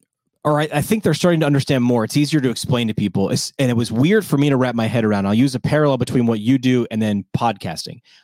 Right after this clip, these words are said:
I came from a world of broadcasting, right? I sat in Northeast Pennsylvania and tried to get as many people from Northeast P A to listen. I cared about geography and then taste in music, right? I was a rock radio D J.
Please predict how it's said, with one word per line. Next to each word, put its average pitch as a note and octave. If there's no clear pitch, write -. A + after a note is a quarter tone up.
I C3+
came C3+
from -
a C3+
world A2
of -
broadcasting, C#3
right? A2+
I A#2+
sat D3
in C3+
Northeast C3
Pennsylvania C3
and A#2+
tried B2
to A#2+
get A#2
as G2+
many C3
people C3+
from B2+
Northeast A#2+
P A2+
A -
to G#2+
listen. G2+
I A2+
cared C3
about A2
geography C3
and D#3+
then D3+
taste D3
in B2
music, G#2+
right? G2+
I G2+
was G2
a G2+
rock G2+
radio F2
D D#2
J. A1+